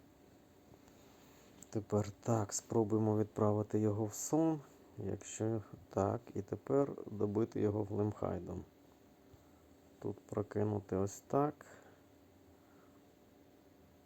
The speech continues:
Б'ємо сюди.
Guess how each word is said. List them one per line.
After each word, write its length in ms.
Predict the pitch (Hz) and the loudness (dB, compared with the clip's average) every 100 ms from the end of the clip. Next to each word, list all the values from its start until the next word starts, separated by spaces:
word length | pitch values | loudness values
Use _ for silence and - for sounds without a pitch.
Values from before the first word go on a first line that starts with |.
| - - - - - - - - - - | -20 -20 -20 -20 -20 -20 -20 -20 -20 -10
Б'ємо 640 | 104 95 104 104 107 101 | -8 -4 0 0 0 -2
сюди. 720 | - 104 98 101 120 143 151 | -4 -4 -2 0 0 0 -2